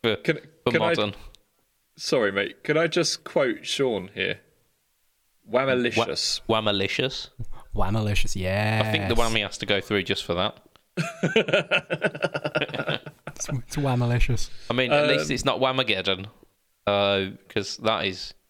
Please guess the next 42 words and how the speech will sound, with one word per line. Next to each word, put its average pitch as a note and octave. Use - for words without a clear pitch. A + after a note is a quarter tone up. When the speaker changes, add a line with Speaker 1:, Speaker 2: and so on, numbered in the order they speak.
Speaker 1:
that G#2
is -
Speaker 2:
Where, A#2+
Speaker 1:
a -
hard G2+
time F#2
during F#2
Christmas. F#2
So -
we've C#3+
Speaker 2:
Yeah. D#3+
Speaker 1:
got, D3
we've A#2
got -
two F3+
for -
the -
whammy, G#2+
we've F#2+
got -
three A2+
for -
the, G2+
uh, G2+
for -
the A2
Big G2+
Muff G2+
at G#2+
the G2+
moment. G2+
And B2+
to D#3+
be F3
fair, A2+
that's C#3
kind C3+
of A#2+
what G#2+
I -
was G#2+
expecting. -